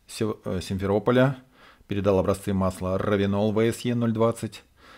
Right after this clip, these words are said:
Так, вот смотрите, свежие и отработка. Отработку мы прям взяли у него из картера. Это,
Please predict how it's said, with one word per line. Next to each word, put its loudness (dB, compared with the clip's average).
Так, -8
вот -10
смотрите, -10
свежие -2
и -4
отработка. -4
Отработку -4
мы -6
прям -6
взяли -4
у -6
него -4
из -10
картера. -2
Это, -6